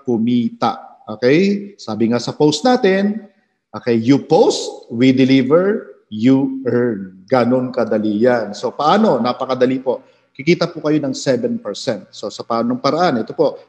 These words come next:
kapag po ay na-encode na kayo at meron na kayong I D number, binigay po ng sponsor po ninyo, pumunta lang po kayo sa w w w dot tok tok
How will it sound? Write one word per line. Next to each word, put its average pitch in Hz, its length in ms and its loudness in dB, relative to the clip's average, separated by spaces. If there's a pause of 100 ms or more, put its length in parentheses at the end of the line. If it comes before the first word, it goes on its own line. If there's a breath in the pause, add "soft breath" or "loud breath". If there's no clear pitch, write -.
kapag 165 320 0
po 240 80 4
ay 196 160 6
na-encode 160 560 2
na 123 80 -4
kayo 143 480 2
at - 160 -16
meron 120 160 -2
na 117 80 -8
kayong 113 240 -4
I 139 140 2 (100)
D 139 80 0
number, 123 640 0 (400 loud breath)
binigay 120 320 2
po 123 160 -4
ng 117 80 -2
sponsor 110 560 -6
po 110 160 -6
ninyo, 131 400 -4 (480)
pumunta 196 400 0
lang 185 240 0
po 175 80 0
kayo 156 320 2
sa 104 400 -10 (320)
w 208 480 2
w - 0 -
w 156 480 2
dot - 320 -4
tok 214 320 -4
tok 180 160 2